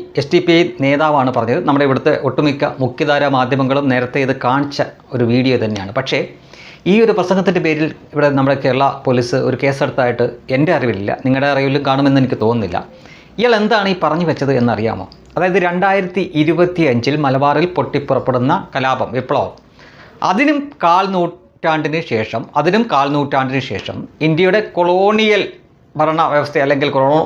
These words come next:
കൊളോണിയൽ ശക്തികളെ ഇന്ത്യയിൽ നിന്നും കൂടി മാറ്റിയിട്ട് ഇതിൻ്റെ ഭരണം പിടിച്ചെടുത്തിരിക്കും, എടുത്തിരിക്കണം എന്ന തരത്തിലാണ് ഈ പറഞ്ഞു വെക്കുന്നത്. രണ്ടായിരത്തി ഇരുപത്തിയഞ്ച് എന്ന് പറയുമ്പോൾ ഇതാണ് വർഷം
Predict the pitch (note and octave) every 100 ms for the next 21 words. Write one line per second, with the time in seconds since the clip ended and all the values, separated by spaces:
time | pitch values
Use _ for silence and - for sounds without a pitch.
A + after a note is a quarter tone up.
0 | - D3 D3+ D#3+ D#3+ - C3+ - D3 C#3+
1 | F3 - C#3 D#3+ G3+ G3+ F#3+ F#3+ F3+ E3+
2 | D#3+ C#3+ C#3+ D3+ D3+ G#3 D#3+ D3 C3+ C3
3 | E3 - C#3 C3+ C#3 D3 C3 - C3+ C3
4 | F3 F3+ - C3 C3+ D3 C3 C#3 D3 C3+
5 | - C3+ C3+ C3+ B2 C#3+ D3+ F3 G#3 A#3
6 | C3 - - - _ - - - F#3 G3
7 | A#3 A#3 A3+ G3 A3+ A3+ A3 F#3 F#3 D#3
8 | D#3+ D3+ D3+ D3 C#3 C3 C3+ - -